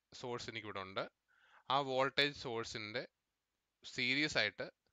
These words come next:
ഞാനൊരു റെസിസ്റ്ററും കണക്ട് ചെയ്യും.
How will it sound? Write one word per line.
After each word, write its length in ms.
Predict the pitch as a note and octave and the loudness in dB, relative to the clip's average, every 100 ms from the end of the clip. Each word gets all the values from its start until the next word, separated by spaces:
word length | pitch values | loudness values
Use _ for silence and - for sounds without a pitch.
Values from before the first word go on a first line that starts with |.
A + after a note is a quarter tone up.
| _ _ _ _ _ _ _ _ _ _ _ B2+ | _ _ _ _ _ _ _ _ _ _ _ -2
ഞാനൊരു 300 | B2 A2+ E3+ - _ - | -2 0 -4 -8 _ -10
റെസിസ്റ്ററും 420 | A#2 - C#3 C3+ A#2 | -8 -6 -4 -4 -4
കണക്ട് 220 | G#2 - | -6 -10
ചെയ്യും. 120 | D2 | -14